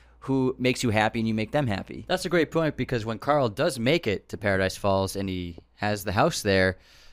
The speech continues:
Speaker 2: he's not even close to satisfied. And then he realized he was chasing, uh, a,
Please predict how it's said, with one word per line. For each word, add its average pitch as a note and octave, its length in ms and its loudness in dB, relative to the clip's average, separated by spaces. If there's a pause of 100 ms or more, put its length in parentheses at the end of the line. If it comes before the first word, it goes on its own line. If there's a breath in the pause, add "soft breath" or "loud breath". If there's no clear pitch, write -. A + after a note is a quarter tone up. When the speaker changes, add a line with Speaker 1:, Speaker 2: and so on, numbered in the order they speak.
(280 soft breath)
Speaker 2:
he's B2 280 0
not A#2+ 240 4
even G2+ 160 0
close C#3 300 -2
to - 60 -8
satisfied. F#2+ 500 2
And G#2+ 80 -2
then B2+ 80 -2
he B2+ 100 0
realized B2 640 4
he B2+ 120 -2
was A2+ 200 -2
chasing, A2+ 760 -2 (120)
uh, F2 480 0
a, - 160 -10